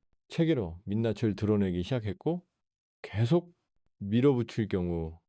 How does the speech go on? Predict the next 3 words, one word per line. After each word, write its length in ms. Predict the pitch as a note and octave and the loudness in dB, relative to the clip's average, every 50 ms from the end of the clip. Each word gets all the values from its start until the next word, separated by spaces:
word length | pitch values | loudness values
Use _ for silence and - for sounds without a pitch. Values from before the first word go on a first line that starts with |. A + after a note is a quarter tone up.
| _ _ _ _ _ _ _ - | _ _ _ _ _ _ _ -18
러시아 680 | - - F#2 F2 F2 F2+ F#2 F2+ - - A2 G#2 G2+ | -12 -10 -6 -4 -4 -4 -4 -2 -2 0 0 0 0
방산 840 | F#2 G2 F#2+ F#2+ F#2+ F#2 F2+ E2+ F#2+ F#2 F2+ F2 E2+ E2+ E2 E2 E2 - _ _ _ _ - | 0 -2 -2 -2 -2 -2 -4 -4 -4 -2 -2 -2 -4 -4 -6 -8 -12 -16 _ _ _ _ -8
전체의 840 | - F#2+ G2 G#2+ G2+ - - - G#2+ F#2 E2+ D#2+ D#2 D#2 D#2+ E2 | -4 -2 0 0 -2 -4 -4 -2 -2 0 -2 -2 -4 -8 -10 -12